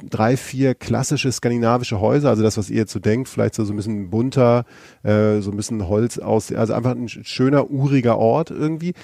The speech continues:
eigentlich in dem Sinne ja, weil's zehn Minuten war, wirklich mitten in der Stadt. Also du kannst wirklich Land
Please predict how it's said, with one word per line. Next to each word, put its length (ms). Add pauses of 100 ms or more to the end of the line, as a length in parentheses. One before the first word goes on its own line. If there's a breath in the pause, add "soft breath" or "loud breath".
(360 loud breath)
eigentlich 280
in 80
dem 160
Sinne 140
ja, 200
weil's 220
zehn 140
Minuten 260
war, 120
wirklich 220
mitten 260
in 80
der 120
Stadt. 420
Also 160
du 60
kannst 280
wirklich 260
Land 460